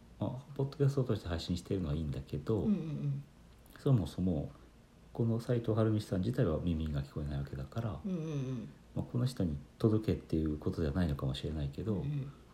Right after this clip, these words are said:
Speaker 1: じゃあ、その、耳を届けな-、あ、耳が聞こえない方の写真展を見たのに、
Speaker 2: うんうん。
Speaker 1: 音声でお届けする、感動、感想を言うっていうのは、
Speaker 2: うんうん。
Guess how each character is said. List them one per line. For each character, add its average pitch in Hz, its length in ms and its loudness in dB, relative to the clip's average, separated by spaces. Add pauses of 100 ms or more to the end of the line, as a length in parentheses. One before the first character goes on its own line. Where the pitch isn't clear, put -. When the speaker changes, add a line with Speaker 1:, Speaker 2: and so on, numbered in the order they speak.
(240)
Speaker 1:
じ - 80 -4
ゃ - 20 -2
あ、 - 20 -4
そ - 120 -6
の、 80 200 -2 (960)
耳 127 200 6
を 117 60 4
届 90 240 0
け 104 80 0
な-、 92 180 0 (180)
あ、 98 120 -6
耳 104 220 0
が 95 100 2
聞 80 60 -4
こ - 160 -6
え - 20 -2
な 90 100 -2
い 92 60 0
方 104 260 -2
の 139 220 4 (1080)
写 - 140 -2
真 92 220 0
展 80 120 0
を 73 40 0
見 92 160 2
た 80 120 0
の 67 140 0
に、 104 300 4
Speaker 2:
う 226 40 -4
ん - 40 0
う 147 680 -2
ん。 107 40 8
Speaker 1:
音 104 60 4
声 80 120 2
で 82 80 4
お 71 80 2
届 - 320 0
け - 40 -6
す - 120 -2
る、 92 180 0 (800)
感 92 300 2
動、 98 200 4 (100)
感 87 200 2
想 92 140 2
を 80 40 4
言 82 160 6
う - 20 8
っ 104 40 4
て - 160 -6
い 62 40 0
う - 20 -2
の 69 80 0
は、 69 200 0 (120)
Speaker 2:
う - 20 -4
ん 190 40 -2
う - 20 -2
ん。 190 320 -4